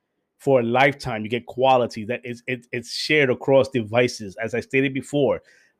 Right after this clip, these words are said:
I can share this with my kid on his Xbox, and he's able to do the same thing I have on mine,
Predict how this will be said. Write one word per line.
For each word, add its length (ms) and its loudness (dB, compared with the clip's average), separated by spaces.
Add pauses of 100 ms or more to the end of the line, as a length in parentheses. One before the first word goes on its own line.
I 100 0
can 200 0
share 280 2
this 180 2
with 200 2
my 100 2
kid 300 0
on 100 -2
his 220 0
Xbox, 480 -2
and 80 -10
he's 160 -4
able 180 0
to 80 0
do 160 -4
the 80 -2
same 280 -2
thing 180 -2
I 80 0
have 260 0
on 120 -4
mine, 440 0